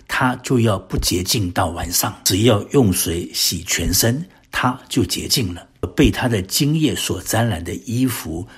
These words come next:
被子或者是皮件，也都要不洁净到晚上，用水洗过就洁净了。所以洁净的条例是相对的简单。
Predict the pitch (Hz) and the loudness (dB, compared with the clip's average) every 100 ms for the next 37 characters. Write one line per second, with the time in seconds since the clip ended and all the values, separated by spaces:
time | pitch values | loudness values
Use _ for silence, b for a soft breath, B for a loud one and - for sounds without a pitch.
0 | B 151 120 92 95 - - - 98 - | B 2 4 2 -2 -4 -6 -6 -4 -4
1 | - 101 - 92 87 - 127 - - _ | -4 -4 -4 -6 -2 0 0 -4 -20 _
2 | _ _ - - - 110 117 92 - 127 | _ _ -2 0 2 4 4 2 -2 -2
3 | - 92 - 98 87 85 80 - - 90 | 0 0 -2 -2 -2 -4 -6 -6 -4 -6
4 | - _ _ - 131 98 - 107 120 - | -12 _ _ 2 4 4 2 2 4 2
5 | - - 101 - - - 87 - 82 87 | 0 -2 -2 -2 -8 -2 -2 -2 -4 -2
6 | 120 87 85 _ _ _ _ - - 123 | -2 -2 -10 _ _ _ _ -20 -2 4
7 | 107 101 98 - 107 110 131 101 - 82 | 4 2 -2 0 0 0 0 -2 -2 -4
8 | 98 117 82 - 92 - 117 127 - 90 | -4 -4 -2 -2 0 0 0 0 -2 -4
9 | 92 104 78 - 90 | -2 -2 -4 -6 -6